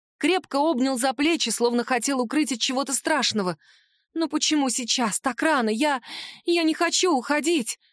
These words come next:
растерянно прошептала я и накрыла его руку ладонью. Уже сейчас чувствовала себя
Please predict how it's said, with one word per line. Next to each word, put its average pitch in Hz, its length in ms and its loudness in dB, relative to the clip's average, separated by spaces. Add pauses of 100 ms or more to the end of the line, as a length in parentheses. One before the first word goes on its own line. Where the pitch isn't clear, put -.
(180)
растерянно 233 600 0
прошептала 233 560 0
я 240 260 2
и 220 60 0
накрыла 240 440 0
его 247 220 2
руку 254 260 0
ладонью. 240 580 0 (1120)
Уже 240 260 0
сейчас 247 560 -2
чувствовала 202 560 0
себя 208 480 -2